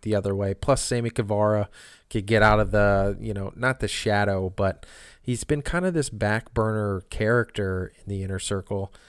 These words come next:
I would, I, I mean, I would like to see it disbanded, and you have Jericho do his own thing.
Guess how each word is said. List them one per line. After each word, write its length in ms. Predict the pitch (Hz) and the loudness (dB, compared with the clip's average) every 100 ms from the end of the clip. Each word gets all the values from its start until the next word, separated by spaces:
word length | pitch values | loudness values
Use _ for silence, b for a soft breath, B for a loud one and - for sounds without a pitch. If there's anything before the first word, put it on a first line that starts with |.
| b b b | b b b
I 100 | 151 | 0
would, 180 | 214 202 - | 0 -2 -8
I, 160 | 85 - | -12 -6
I 80 | 110 | -4
mean, 180 | 113 113 | -2 -2
I 80 | 156 | -2
would 160 | 208 | -2
like 200 | 117 101 | -2 -2
to 80 | 101 | -4
see 200 | - 101 | -4 -6
it 120 | 98 | -4
disbanded, 560 | 104 - 98 98 110 110 | -6 -4 -6 -4 -4 -4
and 120 | 107 | -4
you 140 | 110 | -4
have 280 | 110 117 110 | -2 -2 -4
Jericho 440 | 104 107 113 117 107 | -2 0 0 -2 -2
do 220 | 110 113 | 0 -2
his 160 | 107 | -2
own 180 | 107 107 | -4 -4
thing. 500 | - 107 110 123 135 | -4 -4 -2 -4 -6